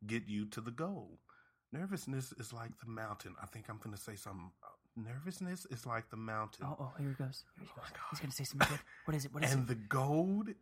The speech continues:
Speaker 2: Get your pencils
Speaker 1: is
Speaker 2: out.
Speaker 1: in there. The diamonds are in there.
Speaker 2: Oh my God.
Speaker 1: And you're the miner going through the nervousness
Speaker 2: Miner
Speaker 1: to
Speaker 2: like a,
Speaker 1: get
Speaker 2: like
Speaker 1: to
Speaker 2: a,
Speaker 1: the
Speaker 2: like a
Speaker 1: diamond.
Speaker 2: child, or?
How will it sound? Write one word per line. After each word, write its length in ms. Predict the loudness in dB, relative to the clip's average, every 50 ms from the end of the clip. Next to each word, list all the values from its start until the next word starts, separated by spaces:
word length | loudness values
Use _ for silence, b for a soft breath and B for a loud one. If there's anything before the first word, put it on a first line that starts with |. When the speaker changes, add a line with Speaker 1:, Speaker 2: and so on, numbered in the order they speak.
| _ _ b b b b 2
Speaker 2:
Get 80 | 4 4
your 100 | 6 8
pencils 300 | 8 6 6 6 4 4
Speaker 1:
is 80 | 4
Speaker 2:
out. 80 | 4 2 2 2
Speaker 1:
in 300 | 4 6 6 6 6 6
there. 180 | 6 4 4 4 2
The 100 | 2 0
diamonds 680 | 4 12 12 12 12 12 12 12 12 12 10 8 10 12
are 240 | 12 12 12 12 12
in 220 | 12 8 10 10 10
there. 340 | 8 8 6 6 4 2 2 2
Speaker 2:
Oh 60 | 2
my 180 | 0 -2 -4 -6 -6 -4
God. 340 | -2 0 0 0 -2 -2 -6 -10 -16 -20 -20 -16 _ 0
Speaker 1:
And 220 | 2 4 4 4
you're 220 | 6 6 6 6 6
the 120 | 4 2
miner 640 | 2 2 2 0 0 -2 -2 -2 -2 -2 -4 -4 -8 -12 -18 -20 -20 _ _ _ _ _ _ _ _ _
going 360 | 2 4 6 6 6 6 4
through 380 | 2 -2 -4 0 2 4 4 4
the 120 | 4 4
nervousness 520 | 4 4 6 6 6 6 4 2 0 4 8
Speaker 2:
Miner 260 | 10 12 12 12 10
Speaker 1:
to 60 | 10
Speaker 2:
like 160 | 10 8 8
a, 80 | 8 6
Speaker 1:
get 100 | 8 8
Speaker 2:
like 140 | 8 10 12
Speaker 1:
to 80 | 12
Speaker 2:
a, 40 | 10
Speaker 1:
the 80 | 10 10
Speaker 2:
like 100 | 8 8
a 60 | 8 8
Speaker 1:
diamond. 100 | 8 8
Speaker 2:
child, 420 | 10 10 12 12 12 10 8 8
or? 260 | 6 6 4 4 2